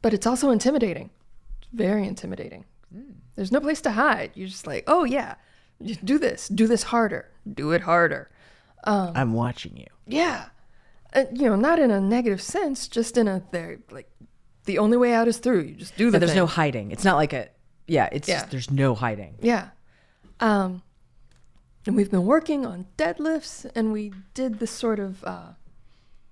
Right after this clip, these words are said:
Speaker 1: breakdown of all of the pieces of your body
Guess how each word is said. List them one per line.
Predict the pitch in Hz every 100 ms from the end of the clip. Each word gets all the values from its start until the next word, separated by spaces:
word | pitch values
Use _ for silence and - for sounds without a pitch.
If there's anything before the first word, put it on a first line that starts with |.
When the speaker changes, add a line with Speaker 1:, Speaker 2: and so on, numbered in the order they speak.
| _
Speaker 1:
breakdown | 202 202 247 247 220 220 208
of | 185 -
all | 180 202
of | 214 208
the |
pieces | - - 208 - 214 196 185 - - - - _ _ _ _ -
of | 196 208
your | 185
body | 170 175 180 190 185